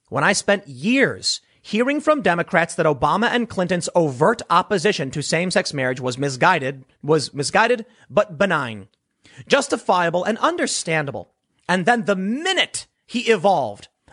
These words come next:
opposition to same-sex marriage was proof of malicious bigotry." I love this part. Somebody responds to Glenn Greenwald. This is Doctor Ned. He tweets,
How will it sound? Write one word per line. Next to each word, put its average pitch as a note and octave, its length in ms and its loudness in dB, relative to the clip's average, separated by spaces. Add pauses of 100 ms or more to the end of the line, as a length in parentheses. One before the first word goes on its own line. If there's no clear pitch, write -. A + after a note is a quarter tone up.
(120)
opposition A3+ 540 2
to F3+ 60 -4
same-sex G3+ 360 -2
marriage E3+ 220 -2
was E3 160 -2
proof - 720 -2 (360)
of C#3 200 0
malicious C3 540 0 (160)
bigotry." D3 460 -2 (920)
I C3+ 60 2
love C#3 180 4
this B2 120 -4
part. G2+ 240 -2 (520)
Somebody C#3+ 280 0
responds C3 440 0
to B2 80 -8
Glenn A#2+ 200 -2
Greenwald. B2+ 300 -2
This B2+ 140 -8
is G#2+ 120 -6 (160)
Doctor E3+ 440 0
Ned. F3 340 -2 (320)
He F3 140 -2
tweets, - 440 -2